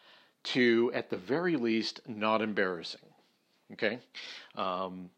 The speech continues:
and that will come after this read about DraftKings, a sportsbook, an official sports betting partner of the N F L. Um, DraftKings has, uh, is really taking off right now,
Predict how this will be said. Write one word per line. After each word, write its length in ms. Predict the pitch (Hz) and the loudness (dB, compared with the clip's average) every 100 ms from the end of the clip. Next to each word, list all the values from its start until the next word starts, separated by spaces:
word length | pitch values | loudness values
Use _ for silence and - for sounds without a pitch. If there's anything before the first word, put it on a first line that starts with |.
| - | -10
and 640 | 117 104 101 104 104 104 - | -4 -2 -2 -2 -4 -8 -14
that 540 | 110 95 98 113 135 139 | -14 -10 2 4 4 2
will 160 | 120 | 0
come 600 | - - 117 104 95 95 90 _ _ _ - | 0 0 2 2 -2 -8 -16 _ _ _ 0
after 400 | 113 113 127 107 | 2 2 0 2
this 300 | 104 104 - 110 | 0 -2 -10 -6
read 380 | 113 113 120 - | -2 0 -2 -2
about 440 | 95 98 95 - | -6 -2 -4 -4
DraftKings, 960 | 120 - 95 92 127 156 - 156 156 165 | -8 -8 -4 0 0 -2 -8 -8 -8 -12
a 120 | - | -8
sportsbook, 800 | - - - 131 180 - 107 101 - - _ _ _ _ - - - - - _ - 101 | -6 -6 -8 -6 -6 -6 -4 -4 -6 -20 _ _ _ _ -20 -20 -20 -20 -20 _ -12 -8
an 100 | 95 | 0
official 320 | 123 123 139 | 2 2 0
sports 320 | - 160 - | 0 0 0
betting 340 | 107 131 185 | 2 4 2
partner 500 | 156 120 120 123 151 - | 2 2 2 -2 -8 0
of 640 | 160 214 185 147 120 92 | 2 6 8 8 6 2
the 180 | 101 80 | -6 -6
N 140 | 87 | -8
F 240 | 82 - 95 | -10 -8 -6
L. 300 | 85 78 - - _ - - - | -4 -6 -10 -20 _ -12 -12 -4
Um, 340 | 117 107 98 - _ _ _ - | 0 0 -2 -10 _ _ _ -2
DraftKings 840 | 135 147 - - 151 156 160 - - | 6 6 6 2 2 0 -6 -8 -2
has, 480 | 117 113 107 98 | 2 4 2 0
uh, 240 | 117 101 101 | 2 4 2
is 200 | 113 101 | 0 2
really 240 | 117 127 | 4 4
taking 340 | 123 131 131 117 | 6 4 4 0
off 180 | 110 113 | 0 0
right 160 | 104 | -2
now, 280 | 101 110 | -2 -6